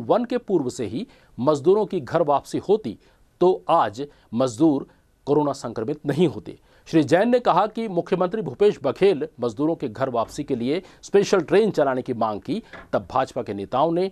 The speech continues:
train चलाने का विरोध किया और बस से लाने की बात कही। यह मोदी सरकार के कुप्रबंधन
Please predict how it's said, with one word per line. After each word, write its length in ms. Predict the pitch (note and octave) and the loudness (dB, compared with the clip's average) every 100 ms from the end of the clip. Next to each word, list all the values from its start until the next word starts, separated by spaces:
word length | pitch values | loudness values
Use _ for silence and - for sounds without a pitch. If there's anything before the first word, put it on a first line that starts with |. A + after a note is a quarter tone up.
| - _ - | -8 _ 0
train 200 | E3 F#3+ | 4 4
चलाने 320 | - A2 G#2 | 2 0 -2
का 100 | G#2+ | -6
विरोध 340 | F2+ A2+ F3 F3 | -4 2 2 2
किया 220 | F3 F3 | 2 2
और 380 | F3 A2+ G#2+ E2 F2 | 0 -2 -4 -2 -2
बस 120 | E3 | -2
से 200 | - F#2+ - | -4 -14 -10
लाने 240 | G#2 G#2+ G2 | -6 -6 -6
की 100 | F#2+ | -10
बात 280 | G2 F#2+ | -10 -10
कही। 240 | - F#2+ A2+ - _ - | -10 -10 -12 -16 _ -4
यह 120 | G#2 | -2
मोदी 240 | G2+ B2+ | 0 -2
सरकार 440 | - G2+ C#3+ D#3+ E3+ | -2 0 2 2 2
के 160 | D#3+ | -4
कुप्रबंधन 760 | - D3 C#3+ C#3 F3 D#3 D#3+ | -4 -4 -2 2 2 2 0